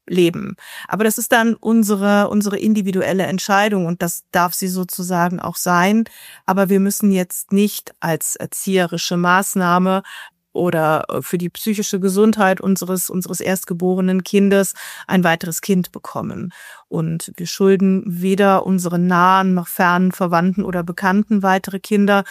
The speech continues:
Und wir schulden es auch tatsächlich nicht unserem erstgeborenen Kind, auch wenn es vielleicht mit etwas Nachdruck sagt, "Ich will aber", denn es ist, wie du auch so schön gesagt hast, Florian, also es ist ja schlussendlich dann die Elternressource,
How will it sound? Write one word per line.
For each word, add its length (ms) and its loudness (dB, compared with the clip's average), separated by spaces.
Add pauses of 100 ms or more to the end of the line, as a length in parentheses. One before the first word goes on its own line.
(220)
Und 160 -4
wir 60 0
schulden 420 2
es 180 -2
auch 220 0
tatsächlich 640 -4
nicht 240 -2
unserem 340 -2
erstgeborenen 880 -2
Kind, 380 2 (320)
auch 260 -2
wenn 160 4
es 140 -2
vielleicht 440 0
mit 140 0
etwas 380 -4
Nachdruck 500 -2
sagt, 420 -2 (220)
"Ich 200 -8
will 200 6
aber", 540 2 (340)
denn 180 0
es 180 -6
ist, 520 -6
wie 220 -6
du 200 -2
auch 140 -4
so 120 -8
schön 240 -2
gesagt 340 -2
hast, 140 -4
Florian, 520 2
also 160 -4
es 100 -8
ist 140 -6
ja 60 -2
schlussendlich 560 -4
dann 200 -2
die 120 -4
Elternressource, 800 0